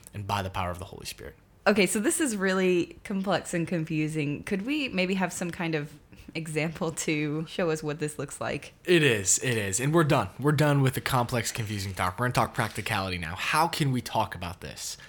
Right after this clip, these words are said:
Speaker 1: If we are to know and love this complex, beautiful, mysterious, triune God, how can we talk about it? Well, warrior, consider this, all right? Consider this example. God the Father, hypothetically, could be the colonel.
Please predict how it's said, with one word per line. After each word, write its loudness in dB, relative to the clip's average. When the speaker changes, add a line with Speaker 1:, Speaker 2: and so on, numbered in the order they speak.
Speaker 1:
If 0
we 6
are 4
to 0
know 2
and 0
love 0
this -2
complex, -4
beautiful, -4
mysterious, -4
triune -4
God, -6
how -4
can -6
we -4
talk -2
about -10
it? -18
Well, 2
warrior, -2
consider 2
this, -8
all -8
right? -4
Consider -2
this -4
example. -12
God 0
the 0
Father, 0
hypothetically, -4
could -2
be -6
the -8
colonel. -4